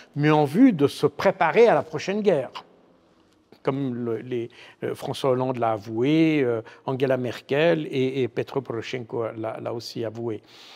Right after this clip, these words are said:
Donc, euh, c'est pas ce genre de paix que veulent les, les Russes. Les Russes veulent une paix qui soit, euh, durable, et par conséquent, l-, les Russes disent aujourd'hui, bah, nous, si on veut,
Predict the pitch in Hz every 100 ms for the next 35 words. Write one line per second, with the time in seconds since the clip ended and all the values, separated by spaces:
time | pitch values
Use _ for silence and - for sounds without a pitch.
0 | - - 165 170 190 170 - - - _
1 | _ _ _ _ _ - - 160 196 170
2 | 165 143 170 165 131 143 - 156 - 131
3 | 135 127 120 120 113 117 247 - - -
4 | - 143 135 185 - - - 135 156 147
5 | - 139 123 - 160 143 139 - - 131
6 | 117 110 - _ _ _ _ _ _ 139
7 | 123 117 117 - 104 131 151 240 254 139
8 | - _ _ - 127 - - 160 135 147
9 | - 240 262 233 - _ _ - 127 139
10 | 123 151 127 135 123 180 - 123 156 135
11 | 117 120 120 151 226 247 - _ - _
12 | _ - 143 151 143 160 160 - 170 143
13 | 147